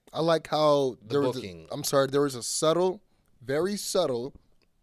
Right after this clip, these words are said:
Speaker 1: uh, reference, and I know it because I read Mick Foley's book, and I'm a
Speaker 2: Mm-hmm.
Speaker 1: huge Mick Foley fan. The Fargo strut.
Speaker 2: Yeah, man.
Speaker 1: The fact that he actually did it backwards and they called it.
Speaker 2: Mm-hmm.
Speaker 1: For those that don't know, E C W,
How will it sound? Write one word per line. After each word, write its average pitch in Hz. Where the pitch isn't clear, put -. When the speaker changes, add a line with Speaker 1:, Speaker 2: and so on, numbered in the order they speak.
Speaker 1:
uh, 127
reference, 123
and 110
I 135
know 117
it 101
because 107
I 98
read 98
Mick 98
Foley's 90
book, 87
and 98
I'm 92
a -
Speaker 2:
Mm-hmm. 92
Speaker 1:
huge 92
Mick 90
Foley 92
fan. 113
The 101
Fargo 135
strut. 92
Speaker 2:
Yeah, 143
man. 104
Speaker 1:
The 110
fact 120
that 117
he 127
actually 135
did 113
it 110
backwards 107
and 101
they 98
called 113
it. 87
Speaker 2:
Mm-hmm. 101
Speaker 1:
For 139
those 160
that 151
don't 139
know, 120
E 165
C 156
W, 123